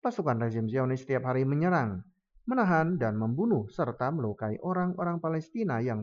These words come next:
tertindas. Aksi kejahatan mereka ditanggapi kelompok-kelompok Palestina dalam berbagai operasi anti-Zionis. Pasukan Perlawanan Palestina hari Kamis, sepuluh November, melancarkan operasi melawan rezim Zionis di tepi barat Sungai Jordan.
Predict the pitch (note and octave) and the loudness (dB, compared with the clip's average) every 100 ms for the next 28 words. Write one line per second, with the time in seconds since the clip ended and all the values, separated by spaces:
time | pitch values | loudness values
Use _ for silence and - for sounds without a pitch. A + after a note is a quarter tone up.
0 | - G#2 - E3+ D#3 C#3+ G#2+ G2+ - - | -6 -10 -6 -4 0 2 0 -2 -12 -20
1 | _ A2 A#2 - A2+ G#2 G#2+ G#2+ A2+ A2 | _ -4 -4 -4 -4 -4 -4 -2 -2 0
2 | A#2+ A#2+ B2+ B2 B2+ B2+ C3 B2 C3 B2+ | 0 0 -2 -2 -2 0 0 0 0 0
3 | C3+ C3+ C3 B2 B2+ C3+ C3+ C3+ B2+ C3+ | 0 2 2 2 0 2 0 2 0 0
4 | C3 C3 C#3+ C#3 C#3 - - - G3+ A3+ | 0 -2 0 0 -2 -6 -16 0 2 4
5 | G#3+ G3+ F#3+ G3 G3 F#3+ F#3 G3+ G3 E3+ | 2 2 2 2 0 -2 -2 -2 -2 -2
6 | A2+ G#2+ C3+ A#2 A2+ A#2+ A2 G#2+ A2 A2 | -2 -2 -2 -2 -4 -4 -4 -4 -4 -2
7 | C3+ C#3+ A2 - - - _ _ _ - | 0 0 -2 -6 -16 -20 _ _ _ -2
8 | G#3+ C4 D4+ C#4 A#3+ A3+ A#3 B3 G#3+ G3+ | 0 2 4 6 6 6 4 4 4 4
9 | G3 G3+ G3+ F#3 F3 D#3+ E3+ E3+ E3 D#3+ | 4 4 6 6 6 4 4 2 0 2
10 | D#3 D3 D3 C#3+ B2+ A#2+ F3 C#3 C3 C3+ | 2 2 2 0 2 2 4 4 2 2
11 | B2+ C3+ B2+ B2+ C3 C#3+ D#3 D#3+ B2 A#2+ | 2 0 0 0 -2 0 -2 0 2 2
12 | A2+ A#2+ A#2+ A#2+ A#2 C#3 C#3 - F3+ F#3+ | 0 0 -2 -4 -2 -2 -4 -6 -10 -8
13 | F#3+ F#3+ F#3+ E3+ A#2 - C#3 A2+ A2+ G#2+ | -6 -2 2 2 2 -2 -6 -2 -2 0
14 | B2 A#2+ C#3+ B2 A2 G#2 G2 | -2 2 2 2 -2 -4 -6